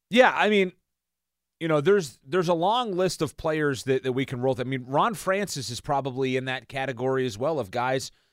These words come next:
You know, I put him up there with, say, like, a Letang. Probably deserving to have his number retired at some point, but maybe it has to wait a minute.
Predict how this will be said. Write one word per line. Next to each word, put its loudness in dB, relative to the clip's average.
You -4
know, 0
I 2
put 0
him -2
up -2
there 4
with, 0
say, 0
like, -2
a -4
Letang. -4
Probably 0
deserving -2
to -2
have -2
his -6
number -2
retired -2
at -10
some -6
point, -8
but -8
maybe -6
it -2
has 0
to -8
wait 0
a -6
minute. -14